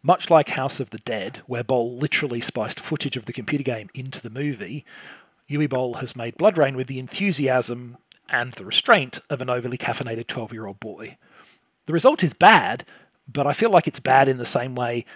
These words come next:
that a puppy that's so excited to see you it accidentally pees itself is bad. The result's not what you were hoping for by any means,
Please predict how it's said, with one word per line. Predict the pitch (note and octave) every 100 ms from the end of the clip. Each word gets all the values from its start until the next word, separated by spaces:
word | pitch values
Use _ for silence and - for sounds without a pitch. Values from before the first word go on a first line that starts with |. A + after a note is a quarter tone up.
| - -
that | C3
a | -
puppy | - D3 C#3+
that's | -
so | - B2+
excited | - D3 C3 B2
to | B2
see | -
you | C3 B2
it | B2
accidentally | - B2 - A2+
pees | - G3+ E3
itself | C#3 - G#2 -
is | G#2
bad. | - - F2 - - _ - - - _ -
The |
result's | C#3+ A3 -
not | D#3+ D#3
what | D#3
you | C#3+
were | C3
hoping | D3+ F#3+ C#3
for | - A2+ G#2+
by | A#2+ A#2+
any | C#3+ C#3+
means, | G#2+ F2+ B2 -